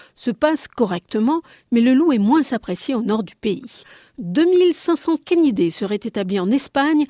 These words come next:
où l'abattage est autorisé en cas d'attaque répétée. L'année dernière, une dizaine d'éleveurs a été poursuivie dans les Asturies, après avoir touché, avec l'aide de plusieurs gardes champêtres, deux cent mille euros de compensation pour des dégâts imaginaires.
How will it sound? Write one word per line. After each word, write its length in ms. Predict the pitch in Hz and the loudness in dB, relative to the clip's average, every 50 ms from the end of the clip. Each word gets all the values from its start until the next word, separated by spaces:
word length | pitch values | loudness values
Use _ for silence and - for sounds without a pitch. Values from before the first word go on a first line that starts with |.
| - - - _ - | -4 -14 -14 _ -2
où 40 | 254 | 2
l'abattage 520 | 226 294 311 302 285 262 330 330 311 - | 2 2 4 2 0 0 0 -2 0 0
est 160 | 277 254 - | -2 -2 -2
autorisé 520 | 254 226 - 240 226 240 240 220 247 311 311 | -4 -4 -4 -4 -2 -2 -2 -2 -2 0 0
en 100 | 247 247 | -2 -2
cas 180 | - - 285 | -2 -2 -2
d'attaque 380 | 220 202 180 - 254 262 - - | -2 -2 -2 -2 -2 -2 -2 -4
répétée. 680 | - - 247 233 - - 240 220 _ - 240 220 208 185 - - - - _ - | -6 -2 -2 -2 0 -2 -4 -4 _ -4 -2 0 0 -2 -4 -8 -20 -16 _ -2
L'année 260 | 247 262 262 269 277 | 0 2 4 4 4
dernière, 460 | 220 247 240 214 233 254 277 311 330 - - - - _ - | 2 2 2 2 2 2 2 0 0 -4 -8 -16 -8 _ 2
une 160 | 247 233 220 | 2 2 2
dizaine 440 | 214 277 339 320 285 330 320 302 269 | 2 0 0 0 2 2 2 2 2
d'éleveurs 420 | 277 269 247 214 233 233 226 214 | 2 2 2 2 2 2 2 2
a 60 | 214 | 0
été 180 | 190 - 208 185 | -2 -2 -2 -4
poursuivie 540 | - 208 180 - - - 214 175 202 196 180 | -6 -6 -10 -8 -6 -6 -6 -4 -4 -4 -2
dans 160 | 185 175 165 | -2 -2 -2
les 180 | 160 151 175 | -2 -4 -6
Asturies, 520 | 165 180 - - - 247 233 262 302 294 285 - - - _ - | -6 -6 -6 -4 -2 -2 0 2 0 0 -2 -4 -14 -16 _ -12
après 260 | 208 - - 214 - | -8 -6 -4 -4 -2
avoir 240 | 226 220 196 - - | -2 -4 -4 -6 -6
touché, 320 | - 277 247 - - 330 | -4 -4 -2 -2 0 0
avec 300 | 311 277 220 185 - - | 0 0 -2 -4 -6 -6
l'aide 240 | - 208 196 190 180 | -4 -2 -2 -2 -4
de 80 | - 214 | -8 -12
plusieurs 340 | - 190 175 165 180 156 165 | -10 -10 -8 -8 -8 -8 -8
gardes 280 | - - 170 - 170 | -10 -10 -10 -10 -10
champêtres, 520 | 165 - 269 277 - - 320 311 311 - - - - - - _ - | -6 -4 -4 -4 0 0 0 0 -2 -6 -20 -20 -20 -20 -20 _ -10
deux 220 | - 190 175 330 349 | -6 -2 0 0 0
cent 220 | - - - 294 | 0 -2 -4 -2
mille 220 | 277 254 247 240 226 | -2 0 0 0 0
euros 200 | 226 233 285 247 | 0 0 -2 -4
de 80 | 208 | -4
compensation 840 | 190 - - 320 302 - 285 233 - - 170 - - - 254 262 262 _ _ _ _ _ | -4 -4 -4 -4 -2 -4 -6 -6 -6 -6 -8 -6 -4 -4 -4 -4 -4 _ _ _ _ _
pour 160 | - 247 254 | -2 -2 0
des 100 | 208 220 | 0 0
dégâts 320 | 190 175 165 160 196 214 214 | 0 0 -2 0 0 -2 0
imaginaires. 560 | 190 160 165 185 170 - - - - - | 0 -2 -2 -4 -4 -6 -8 -10 -10 -10